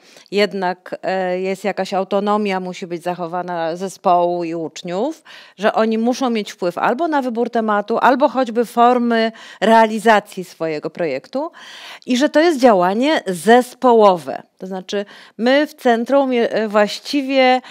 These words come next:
uważamy, że projekt edukacyjny jest wtedy, jak pracuje,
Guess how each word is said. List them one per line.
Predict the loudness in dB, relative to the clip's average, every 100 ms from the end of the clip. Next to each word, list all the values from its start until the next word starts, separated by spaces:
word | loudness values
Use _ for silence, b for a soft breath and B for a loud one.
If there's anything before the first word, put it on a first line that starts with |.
| B B
uważamy, | -6 -2 0 2 2 0
że | -2 0 0 -2 2
projekt | 4 4 2 -2
edukacyjny | -6 -4 -4 -2 0 0 0 -4
jest | -8 -10
wtedy, | 4 4 4 0 0
jak | 0 -2 -6
pracuje, | -6 -6 -4 -2 0 2 2